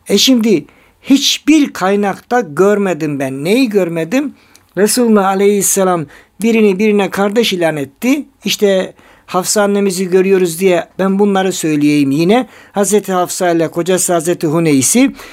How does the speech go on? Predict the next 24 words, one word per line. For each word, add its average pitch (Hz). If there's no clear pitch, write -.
Hazreti 202
Ebu 202
As 220
bin 220
Cübeyr'e 190
kardeş 185
ilan 185
etti 180
aleyhisselam. 147
"Al 233
götür." 180
Ee, 170
Ebu 220
Beys 226
öne 220
çıkıp 220
da, 196
"Şey, 202
e, 175
ya 190
Resulallah, 180
affedersiniz, 185
pardon, 175
e, 185